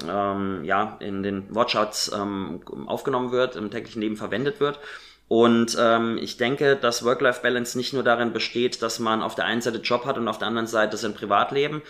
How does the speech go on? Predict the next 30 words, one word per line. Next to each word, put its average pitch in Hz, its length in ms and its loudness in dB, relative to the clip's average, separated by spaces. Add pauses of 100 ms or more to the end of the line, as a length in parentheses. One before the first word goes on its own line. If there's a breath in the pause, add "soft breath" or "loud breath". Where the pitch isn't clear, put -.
(200 loud breath)
sondern 117 260 2
dass 113 160 -4
Work-Life-Balance 117 600 2
auch 101 100 -2
schon 117 160 -2
im 113 120 0
Beruf 110 300 0
anfangen 104 460 -2
kann 87 280 -6 (240 loud breath)
und 107 80 -2
im 101 100 0
joblichen 107 380 0
Umfeld 110 320 -2
anfangen 90 420 -8
kann. 90 240 -8 (220 loud breath)
Und 104 160 0
da 113 160 8
hoffe 123 200 2
ich, - 100 -4
dass, - 240 0
ähm, 98 480 -2 (340)
hier 117 220 0
durch 113 160 -2
das - 140 -6
B 107 140 -4
G 95 80 -6
M 110 320 -2
ein 101 200 -6
sinnvoller 104 360 -2
Übergang, 95 460 -4